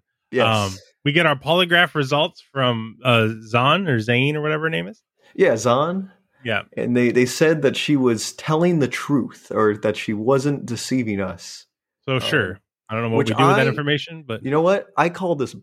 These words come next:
Speaker 1: bullshit. <laughs>
Speaker 2: I actually,
Speaker 1: Say
Speaker 2: my, my personal opinion, I think she's lying.
Speaker 1: The, well, we know that there's, there's stuff wrong with her story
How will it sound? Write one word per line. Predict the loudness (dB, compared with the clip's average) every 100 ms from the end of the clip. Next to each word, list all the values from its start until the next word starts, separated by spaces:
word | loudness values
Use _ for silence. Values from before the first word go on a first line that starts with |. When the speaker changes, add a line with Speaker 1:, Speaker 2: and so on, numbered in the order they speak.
| _ _
Speaker 1:
bullshit. | -8 -6 -2 -2 -2 -4 2
<laughs> |
Speaker 2:
I | 2 4 2 2
actually, | 0 0 0 -2
Speaker 1:
Say | -6 -14 -4
Speaker 2:
my, | 0 0
my | 0 0
personal | 0 -2 0 -2 -2
opinion, | 0 0 0
I | 0 -2
think | -8
she's | -12 -14
lying. | -10 -10 -12 _ _ _ -20 -20 0
Speaker 1:
The, | 2 2
well, | 4 4 2 -4 -2
we | -2 0
know | 2 2 2 2
that | 0 2
there's, | 0 0
there's | -2 0 0 -2 -14
stuff | -6 0 0 2
wrong | 2 2
with | 0
her | 0 -4
story | 0 2 2 2